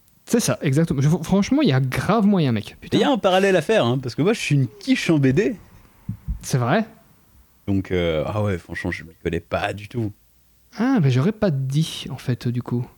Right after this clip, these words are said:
Speaker 2: Non,
Speaker 1: Euh,
Speaker 2: parce que j'ai, j'ai une culture de surface, parce que j'aime bien avoir ça, pour pas perdre la face dans une discussion. Mais sinon,
Speaker 1: Mais après,
Speaker 2: j'ai, j'ai aucune culture.
Speaker 1: je, j'aurais pas dit que t'étais fan, mais j'aurais pensé que, ouais, B-, B D, why not,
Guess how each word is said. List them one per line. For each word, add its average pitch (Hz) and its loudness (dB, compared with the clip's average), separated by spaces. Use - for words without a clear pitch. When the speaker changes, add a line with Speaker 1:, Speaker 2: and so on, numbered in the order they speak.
Speaker 2:
Non, 135 0
Speaker 1:
Euh, 120 0
Speaker 2:
parce 127 -2
que 87 -4
j'ai, 80 -8
j'ai 95 -4
une 98 0
culture 101 -2
de 98 0
surface, - -2
parce - -16
que 107 -2
j'aime 107 2
bien 107 2
avoir 95 0
ça, 110 0
pour - -4
pas 120 0
perdre 117 2
la 113 4
face 120 2
dans 117 2
une 107 2
discussion. 113 0
Mais 104 0
sinon, - 0
Speaker 1:
Mais 247 2
après, 110 0
Speaker 2:
j'ai, 78 -10
j'ai 78 -16
aucune 78 -12
culture. 87 -2
Speaker 1:
je, 170 2
j'aurais 196 2
pas 285 2
dit 311 2
que 254 -2
t'étais 170 2
fan, 175 2
mais 170 4
j'aurais 170 4
pensé 175 2
que, 202 -2
ouais, 190 2
B-, 143 2
B 139 2
D, 180 4
why 147 2
not, 220 0